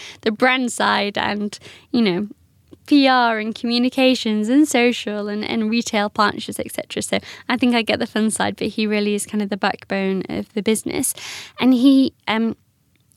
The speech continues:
works very hard in actually understanding our forecast and actually understanding what it means to each of the teams. What resource do we need? How do we look at, you know, if we're getting our, our next manufacturing plant,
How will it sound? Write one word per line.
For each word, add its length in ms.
works 380
very 460
hard 320
in 120
actually 360
understanding 560
our 100
forecast 680
and 100
actually 320
understanding 840
what 240
it 80
means 280
to 180
each 180
of 60
the 80
teams. 500
What 240
resource 500
do 100
we 100
need? 300
How 200
do 120
we 240
look 260
at, 100
you 60
know, 80
if 120
we're 300
getting 260
our, 240
our 120
next 300
manufacturing 640
plant, 300